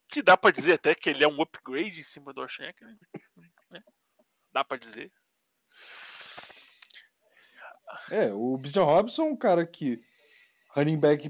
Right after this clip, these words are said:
Speaker 2: puro já era um, um prospecto absurdo, né? Só correndo com a bola. E você soma isso com uma habilidade de pegar passe similar à do Christian McCaffrey saindo do college. É uma coisa muito absurda.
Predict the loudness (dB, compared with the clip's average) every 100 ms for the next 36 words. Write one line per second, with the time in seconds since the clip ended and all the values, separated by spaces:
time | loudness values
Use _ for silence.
0 | -10 -4 0 4 4 2 -2 -8 2 2
1 | 4 0 0 0 -4 -6 -8 -10 -12 -6
2 | -6 -4 -4 -4 -2 -4 -4 -10 -10 -6
3 | -4 -4 -6 -8 -8 -8 -4 -6 -6 -6
4 | -4 -4 -2 -2 -4 -8 _ _ _ _
5 | _ -10 -2 -2 -2 -4 -4 -4 -6 -8
6 | -10 -6 -4 -2 -2 -4 -2 0 0 0
7 | 0 0 -2 -10 -8 -4 -2 -2 -2 -6
8 | -6 -8 -10 -10 -10 -8 -6 -2 0 0
9 | 0 -2 -4 -4 -4 -8 _ -20 -20 _
10 | _ -14 -8 -2 0 0 0 0 0 -4
11 | -10 -6 -6 -6 -10 -8 -8 -6 -6 -8
12 | -8 -6 -6 -6 -8 -8 -8 -8 -10 -8
13 | -8 -8 -12